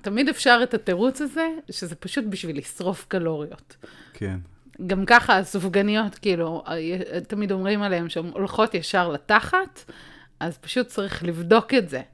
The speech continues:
Speaker 1: אם הן באמת מגיעות ישר לשם. בכל מקרה, תקשיב, הליבידו של אנשים, אה, ב-, בתקופה הזאת הוא פשוט, אה, בשמיים,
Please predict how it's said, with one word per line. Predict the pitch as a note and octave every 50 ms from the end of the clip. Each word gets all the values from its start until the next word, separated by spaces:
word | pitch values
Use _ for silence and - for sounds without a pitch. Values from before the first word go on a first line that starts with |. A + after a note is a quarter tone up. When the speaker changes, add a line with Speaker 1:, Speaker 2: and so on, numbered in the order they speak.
| - - - - - _ _ -
Speaker 1:
אם | F3 E3+
הן | E3+ F3
באמת | E3+ G#3 A3 A3 C4+ C#4 C#4+ C4+ B3 C4
מגיעות | C#4+ B3+ G#3+ A3 B3+ B3 - - -
ישר | A3+ G#3 G3+ - - F3+ F#3 F#3 F3+
לשם. | F3 F3 - - - F3 G3 A#3 C#4+ E4+ - - - - - - - - - - - -
בכל | - - - G#3+ B3+ F4+ A#4+ A4
מקרה, | - - G3 E3
תקשיב, | - E3+ - - - G4 F#4+ A#3 E3 D3+ - - -
הליבידו | - E3+ E3 E3+ E3+ E3 E3+ E3+ F3 F3+ F3 F3 F#3+ F3+ F3 A3+ A#3+ C#4+ D#4
של | - - G#3+ F3+ F3
אנשים, | F3+ F3+ F3 E3 - - B3 C#4 D#4 D#4+ E4+
אה, | D#4+ D4 C4 G#3+ F#3+ F3+ E3+ E3
ב-, | D#3 D#3+ D#3 D#3 - - F#3+ E3+
בתקופה | E3 - - - - - - F#3 F3+ G3+
הזאת | A#3+ A3+ - C#4 - G3
הוא | F#3 E3
פשוט, | - E3+ - - F#3+ F3 - - A3+
אה, | A3 A3 G#3+ G#3+ A3 A3 A3 A3 A3 G#3+ F#3+
בשמיים, | G#3 - - F#3+ F#3 F#3 E3+ D#3+ D#3 D#3 E3 F3 G3